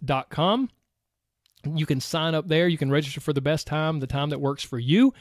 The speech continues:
Um, and it's just a one-hour class where I go through and I talk a little bit about some of the biggest mistakes that people make with, uh, trying to lose weight. And then I explain the exact steps and the exact process we go through with my Inner Circle coaching group.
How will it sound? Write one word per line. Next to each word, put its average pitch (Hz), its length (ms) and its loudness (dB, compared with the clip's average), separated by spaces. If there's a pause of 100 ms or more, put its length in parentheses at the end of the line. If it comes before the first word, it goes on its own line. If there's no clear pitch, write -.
(640)
Um, 143 420 -2
and 165 140 0
it's 160 120 -2
just 185 160 -2
a 180 40 4
one-hour 214 340 0
class 175 460 0
where 165 140 -2
I 147 100 0
go 151 240 2
through 165 340 2
and 156 80 0
I 143 80 -4
talk 175 280 -4
a 160 40 -4
little 185 280 0
bit 175 140 0
about 147 380 -2
some 180 140 -4
of 160 80 -2
the 135 60 0
biggest 151 340 -4
mistakes 147 540 -4
that 139 120 -8
people 143 240 -4
make 147 420 -4 (400)
with, 135 420 -4
uh, 226 220 -10
trying 151 380 -4
to 160 80 -2
lose 156 240 0
weight. 160 360 0
And 143 120 -2
then 147 140 -4
I 135 120 -6
explain 151 680 -8
the 147 100 -4
exact 156 500 -6
steps - 440 -4
and 139 100 -2
the 131 40 -4
exact 131 280 -6
process 135 380 -6
we 139 100 0
go 135 140 0
through 131 240 0
with 127 120 -6
my 120 120 -8
Inner 123 140 -8
Circle 135 260 -8
coaching 214 340 2
group. 208 340 4